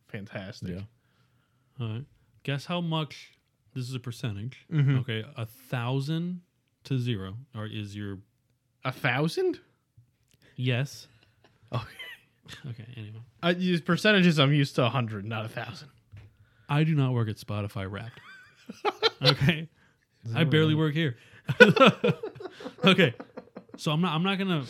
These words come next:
Speaker 3: you're not gonna pinpoint the exact frickin' number. So we're just gonna go by the hundreds.
Speaker 1: Mm-hmm.
Speaker 3: Okay. So in between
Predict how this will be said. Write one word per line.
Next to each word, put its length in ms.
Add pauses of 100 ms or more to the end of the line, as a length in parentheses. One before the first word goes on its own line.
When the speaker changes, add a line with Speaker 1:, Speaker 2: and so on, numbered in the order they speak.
Speaker 3:
you're 120
not 160
gonna 140
pinpoint 520
the 80
exact 460
frickin' 360
number. 340 (280)
So 100
we're 60
just 80
gonna 120
go 100
by 140
the 80
hundreds. 560 (160)
Speaker 1:
Mm-hmm. 340
Speaker 3:
Okay. 240 (340)
So 320
in 160
between 600